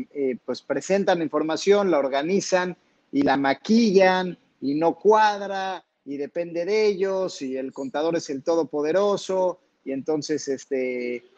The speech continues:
y es una estrategia fiscal y por eso reportó en pérdidas y digamos, toda esta serie de cuestiones que sin duda son, este, eh, pues, perjudiciales, ¿no? Entonces, me parece que hay, va,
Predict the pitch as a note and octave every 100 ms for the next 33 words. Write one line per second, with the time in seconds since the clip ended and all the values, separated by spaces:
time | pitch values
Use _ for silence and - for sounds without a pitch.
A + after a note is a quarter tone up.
0 | - - D3 E3 E3+ E3 D3 D3 F3+ E3
1 | D#3+ D#3+ C#3+ - A3 G#3+ G#3+ G3 F3+ D#3
2 | - D#3 D#3+ D#3+ D3 C#3+ D#3 D3 D#3 D3+
3 | G#3 G3+ F#3+ F3+ F3+ F3+ F#3+ G#3 G3 A#3+
4 | - G#3 A3 G#3+ F#3+ D#3+ D3 E3+ F3+ G#3+
5 | - - _ _ - D3+ - C#3+ D3 E3+
6 | E3+ D#3+ D#3+ D#3 D#3 C#3 B2+ A#2+ A#2 A#2
7 | - _ _ _ - B2 A#2+ B2+ C3 -
8 | C3+ D3 D3 C#3+ D#3+ C#3+ B2+ C3+ E3 F3
9 | E3+ F#3 G3 G3+ A#3+ G3 F3+ - - G3
10 | - F3 F#3 F#3